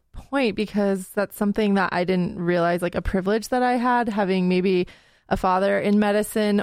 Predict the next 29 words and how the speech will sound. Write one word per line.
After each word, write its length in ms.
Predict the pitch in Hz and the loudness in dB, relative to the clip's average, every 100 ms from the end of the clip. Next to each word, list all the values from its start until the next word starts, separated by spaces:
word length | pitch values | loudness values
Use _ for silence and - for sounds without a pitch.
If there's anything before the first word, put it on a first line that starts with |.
| - | 0
or 640 | 185 190 185 175 170 165 190 | 0 2 2 2 2 0 0
maybe 340 | 185 175 180 | 0 2 0
just 220 | 175 170 | 0 -4
from 200 | - 180 | -2 0
watching 420 | 165 160 - 180 | 0 0 -2 -2
a 80 | 170 | 0
lot 160 | 160 160 | 2 0
of 160 | 165 | -2
Grey's 260 | - 165 170 | -2 -2 0
Anatomy, 560 | 165 160 151 208 294 330 | -2 0 0 0 0 0
but 160 | 214 | 0
I 280 | 190 180 180 - | 0 0 -2 -6
kind 280 | - 214 | -2 0
of 100 | 208 | 2
already 260 | 202 196 180 | 2 2 2
knew 200 | 175 185 | 2 2
those 240 | 220 233 | 2 0
terms. 360 | - 277 262 254 | -2 -2 0 0
And 120 | 208 | 0
I 80 | 190 | 0
think 220 | 196 220 | 0 0
I 80 | 220 | 0
took 180 | 208 202 | 0 -4
for 160 | - 170 | -4 -2
granted 420 | 180 175 175 175 | -2 0 0 -2
how 400 | - 175 175 - | 0 0 0 -2
someone 380 | - - 190 190 | -6 -2 0 2
who 260 | 175 185 180 | 2 2 0
hadn't 440 | 165 175 175 175 | 0 -2 -2 -4